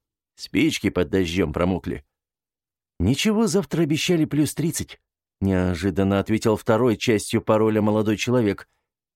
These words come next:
"На солнце спички высохнут". Буторин прикурил от папиросы собеседника, отметив, как у того от волнения дрогнула рука. Сам Виктор был спокоен, он знал за собой это качество.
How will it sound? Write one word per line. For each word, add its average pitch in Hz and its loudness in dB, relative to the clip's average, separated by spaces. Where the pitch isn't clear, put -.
"На 143 0
солнце 196 -2
спички - -4
высохнут". 147 -2
Буторин 139 0
прикурил 127 0
от 110 -2
папиросы 113 0
собеседника, 135 -2
отметив, 151 0
как 139 -2
у 127 0
того 131 2
от 120 -2
волнения 117 2
дрогнула 95 -2
рука. - -12
Сам 87 0
Виктор 95 -2
был 85 0
спокоен, - -4
он - 0
знал 117 -2
за 92 -4
собой 87 0
это - -6
качество. - -10